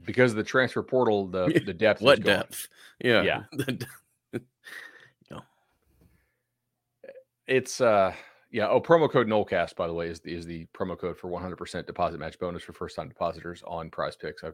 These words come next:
Speaker 1: guess I forgot to say the promo code. That's how we get paid. So probably should, you know, drop the promo code. Apologies.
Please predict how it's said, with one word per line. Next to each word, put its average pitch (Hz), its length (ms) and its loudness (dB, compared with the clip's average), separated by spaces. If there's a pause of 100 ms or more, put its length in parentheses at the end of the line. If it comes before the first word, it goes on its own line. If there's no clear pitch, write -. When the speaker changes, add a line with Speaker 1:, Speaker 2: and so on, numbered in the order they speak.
(160)
Speaker 1:
guess 87 200 -6
I - 20 -10
forgot 90 220 0
to - 40 -12
say 104 120 -4
the 92 60 -4
promo 127 300 6
code. 113 300 10 (1500)
That's - 140 -12
how 87 100 -2
we 87 60 -8
get 87 160 -6
paid. 85 300 -4
So - 240 -6 (280)
probably - 240 -2
should, - 180 -18 (540)
you - 40 -18
know, - 80 -18 (140)
drop - 240 -10
the - 60 -20
promo - 240 -14
code. - 180 -16 (300)
Apologies. 85 400 -6